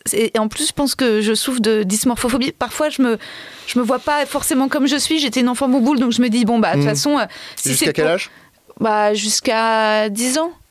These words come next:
Speaker 2: Ok.
Speaker 1: Enfin, du, du, j'étais bouboule, euh, de mes quatre à, à, à neuf ans.
Speaker 2: D'accord. Moi, moi aussi, mais plus avant.
Speaker 1: Ah ouais
Speaker 2: Plus tôt, ouais. Bah, moi, dès la naissance jusqu'à <laughs> six ans, quoi.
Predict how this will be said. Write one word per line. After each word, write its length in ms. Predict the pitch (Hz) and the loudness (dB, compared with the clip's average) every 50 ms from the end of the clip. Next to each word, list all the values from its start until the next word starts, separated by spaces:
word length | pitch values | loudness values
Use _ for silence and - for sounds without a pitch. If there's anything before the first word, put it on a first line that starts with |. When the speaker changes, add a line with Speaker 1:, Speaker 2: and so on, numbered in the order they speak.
| _ _ | _ _
Speaker 2:
Ok. 220 | 151 147 - 123 - - - _ - - - - | -4 -2 -2 -4 -6 -6 -12 _ -20 -20 -20 -8
Speaker 1:
Enfin, 220 | - 226 226 220 220 | -4 -2 -2 0 0
du, 280 | 208 214 220 220 214 | 2 2 2 2 2
du, 140 | 202 202 208 | 2 0 0
j'étais 260 | 202 226 202 - 240 | 0 -2 -2 -2 -2
bouboule, 520 | 202 196 240 208 202 254 269 285 285 269 254 | 0 2 2 2 4 4 4 4 4 4 2
euh, 300 | 214 214 208 208 202 196 202 - - - - - | 2 4 4 4 2 0 -2 -8 -16 -20 -10 -4
de 120 | 196 196 220 | -2 0 2
mes 140 | 214 220 214 | 2 2 0
quatre 400 | - 254 233 233 - - - 240 | 0 -2 -2 -2 -4 -4 -2 0
à, 80 | 226 233 233 226 214 - | 0 0 0 0 -2 -2
à, 160 | 240 220 214 214 214 208 | -2 0 2 0 0 0
à 100 | - 220 220 | 0 0 2
neuf 280 | 220 220 214 202 185 | 2 2 2 2 0
ans. 160 | 202 190 190 - _ _ _ _ - | -2 -2 -4 -8 _ _ _ _ -4
Speaker 2:
D'accord. 460 | 127 123 113 110 98 101 - - - - _ - - - - | -4 -4 -4 -4 -6 -6 -8 -10 -14 -20 _ -18 -14 -8 -4
Moi, 220 | 123 131 139 135 135 | -2 0 0 2 2
moi 220 | 139 139 139 139 | 2 2 2 2
aussi, 280 | 143 143 139 - 165 160 | 2 0 0 0 0 2
mais 160 | 147 120 113 | 2 2 0
plus 400 | 110 - - 131 120 113 110 117 - - | -2 -2 -2 0 0 0 -2 -4 -6 -6
avant. 300 | - 127 117 120 117 - _ _ _ _ _ _ | -6 -4 -4 -4 -6 -6 _ _ _ _ _ _
Speaker 1:
Ah 140 | - 269 269 | -2 0 0
ouais 80 | 269 | 0
Speaker 2:
Plus 80 | 285 - | 0 0
tôt, 180 | - 131 123 123 - | 0 0 0 0 -2
ouais. 260 | - 117 117 - - - _ _ | -2 -2 -2 -2 -4 -8 _ _
Bah, 120 | - 117 127 | -4 -2 0
moi, 120 | 143 143 | 0 0
dès 180 | 135 123 151 156 | 0 0 0 0
la 100 | 156 151 | 2 2
naissance 480 | 147 151 147 143 - 151 147 151 156 143 | 0 0 0 0 0 -2 -2 -2 -2 -2
jusqu'à 500 | 143 127 117 - - 135 123 120 117 113 | -2 -2 -2 -2 0 0 0 0 0 0
<laughs> 0 | |
six 220 | - - 139 117 | 0 -2 0 -2
ans, 80 | 117 110 | -2 -2
quoi. 160 | - 113 | -4 -4